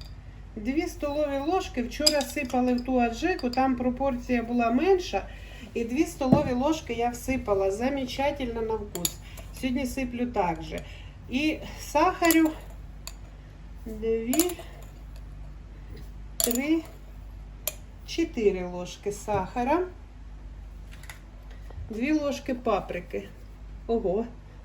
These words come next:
раз і два. Дві ложки паприки. Трошки це все розмішаю.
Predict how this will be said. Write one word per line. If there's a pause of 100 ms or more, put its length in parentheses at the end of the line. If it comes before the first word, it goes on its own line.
(140)
раз (2250)
і
два. (400)
Дві
ложки (100)
паприки. (920)
Трошки
це
все
розмішаю.